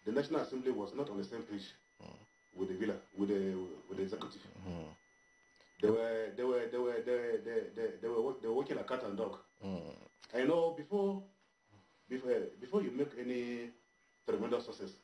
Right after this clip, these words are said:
Speaker 1: in
Speaker 2: Mm.
Speaker 1: any civilian admi-, administration,
Speaker 2: Mm.
Speaker 1: you need maximum support of the National Assembly.
Speaker 2: Mm.
Speaker 1: And that was lacking in Buhari's first term.
Speaker 2: Mm.
Speaker 1: And, and in, in this second term,
Speaker 2: Mm.
Speaker 1: it is clearly seen,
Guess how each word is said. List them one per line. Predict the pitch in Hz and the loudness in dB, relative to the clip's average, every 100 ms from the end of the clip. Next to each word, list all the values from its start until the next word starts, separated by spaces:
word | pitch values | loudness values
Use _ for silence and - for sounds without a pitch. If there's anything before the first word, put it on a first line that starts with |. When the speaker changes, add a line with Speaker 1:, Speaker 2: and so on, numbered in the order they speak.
| - | -6
Speaker 1:
in | 101 | -2
Speaker 2:
Mm. | 123 | 0
Speaker 1:
any | 131 | 0
civilian | 123 113 107 104 | -2 0 0 0
admi-, | 95 - 95 | -4 -12 -14
administration, | 92 92 110 123 147 - 98 | -14 -10 -6 -4 -4 -6 -6
Speaker 2:
Mm. | 87 - - _ _ _ _ _ _ _ - | -6 -6 -16 _ _ _ _ _ _ _ -2
Speaker 1:
you | 123 | 4
need | 147 185 185 240 | 6 4 0 -6
maximum | 131 175 170 175 170 | -2 -2 0 0 0
support | 120 123 - - 98 | 0 -4 -6 -10 -8
of | 98 | -4
the | |
National | 98 - 107 | -4 -2 -4
Assembly. | 95 95 85 - _ 95 | -4 -8 -12 -18 _ -12
Speaker 2:
Mm. | 78 78 - - | -12 -12 -8 -2
Speaker 1:
And | 104 | 2
that | 98 - | 2 2
was | 95 98 | -2 -2
lacking | 110 - - 95 | -4 -6 -12 -8
in | 95 | -8
Buhari's | 92 101 - | -6 -6 0
first | 92 - | 0 0
term. | 87 | -4
Speaker 2:
Mm. | - - - - - - 78 73 - - - - 127 | -6 -20 -20 -20 -20 -16 -12 -12 -16 -18 -4 4 4
Speaker 1:
And, | 127 - | 4 -2
and | 135 143 | -2 0
in, | 143 - | 0 0
in | 143 | 0
this | 202 | 0
second | 151 147 127 | 0 0 -2
term, | 120 95 | -4 -6
Speaker 2:
Mm. | _ _ - 95 - _ _ _ _ _ - | _ _ -20 -20 -20 _ _ _ _ _ -2
Speaker 1:
it | 113 | 2
is | 123 | 2
clearly | - 147 147 | 2 0 0
seen, | 143 123 | -4 -8